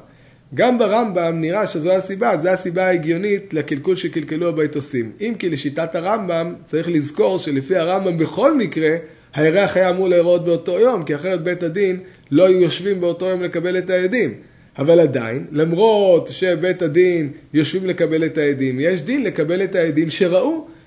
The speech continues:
וחייבים לדקדק בעדותם ולקבל את, ולקדש את החודש על פי עדותם. כך לימד אותנו הרמב"ם בפרק הקודם. לכן גם לפי שיטת הרמב"ם מאוד מאוד משמעותי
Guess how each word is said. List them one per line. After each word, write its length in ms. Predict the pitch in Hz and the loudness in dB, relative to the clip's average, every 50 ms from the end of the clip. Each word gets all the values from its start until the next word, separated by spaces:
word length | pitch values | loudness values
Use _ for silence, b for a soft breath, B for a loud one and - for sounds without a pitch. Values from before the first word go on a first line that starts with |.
| B B 131 | B B -6
וחייבים 440 | 135 151 135 170 160 156 180 202 208 | -4 -4 0 0 0 0 0 0 0
לדקדק 380 | 202 208 208 185 170 220 220 208 202 | 2 2 0 2 2 0 0 4 4
בעדותם 480 | 233 220 208 240 - - 311 320 269 202 | 4 4 4 0 -2 0 0 0 2 0
ולקבל 540 | 185 180 165 - 180 170 165 214 220 214 208 196 | 0 -2 0 -2 -4 -2 0 -2 -2 -2 -4 -8
את, 140 | 175 - - 175 160 - 160 147 | -8 -8 -8 -10 -10 -10 -8 -6
ולקדש 540 | 160 165 165 156 - 165 165 208 208 - | -2 -2 -2 -2 -4 -4 -2 -2 -4 -4
את 120 | 233 214 208 | -4 -6 -6
החודש 360 | 196 - 262 254 233 - - | -4 -2 -2 -2 0 -2 -2
על 60 | 185 - | -4 -4
פי 160 | - 214 214 208 | 2 4 4 4
עדותם. 480 | 202 214 214 - 269 269 240 180 139 131 131 - - - _ _ _ | 4 2 -2 0 2 2 2 2 0 -4 -6 -10 -16 -20 _ _ _
כך 180 | - 170 170 185 | -10 -10 -6 -4
לימד 260 | 202 190 196 202 202 | -4 -2 0 0 -2
אותנו 280 | 202 208 214 196 202 196 | 0 0 -2 -2 -2 0
הרמב"ם 320 | 190 208 208 208 208 208 | 0 0 0 0 -2 -2
בפרק 380 | 202 202 - - 208 202 208 - | -4 -2 -2 -2 -2 -2 -4 -6
הקודם. 440 | - - 214 208 214 269 226 147 117 B B B B B B B B | -4 -2 -2 0 2 0 0 -2 -4 B B B B B B B B
לכן 260 | 139 135 - 247 233 190 | -6 -2 -2 -2 0 0
גם 180 | 202 220 226 | 0 0 0
לפי 180 | 214 220 220 202 | -2 -4 -4 -6
שיטת 340 | 175 208 196 - 208 208 - | -6 -8 -6 -6 -6 -4 -4
הרמב"ם 560 | 220 220 262 311 294 240 208 208 208 208 208 - B B B B _ | -6 -4 -2 -2 -2 0 0 0 0 0 -2 -6 B B B B _
מאוד 260 | 156 180 208 220 220 208 | -4 0 0 0 0 0
מאוד 220 | 202 202 208 202 | -2 -4 -4 -4
משמעותי 800 | 196 185 180 - 190 190 185 185 180 175 226 233 220 202 196 | -6 -6 -6 -6 -4 -2 -2 -2 -2 -2 -4 -2 -2 -2 -2